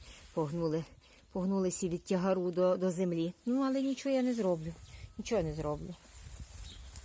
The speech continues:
Ну, отако якось, якось так. Якось так. Бачите, яка красота.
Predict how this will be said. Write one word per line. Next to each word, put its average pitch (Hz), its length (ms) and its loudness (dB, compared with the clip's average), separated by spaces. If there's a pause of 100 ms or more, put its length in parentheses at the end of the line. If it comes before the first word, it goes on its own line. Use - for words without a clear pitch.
(760)
Ну, 254 340 -4
отако 220 420 -2
якось, 202 400 -6 (600)
якось 208 440 -2
так. 170 480 0 (1080)
Якось 185 540 -6
так. 165 340 -4 (140)
Бачите, 165 420 -6
яка 254 260 -8
красота. 247 680 -6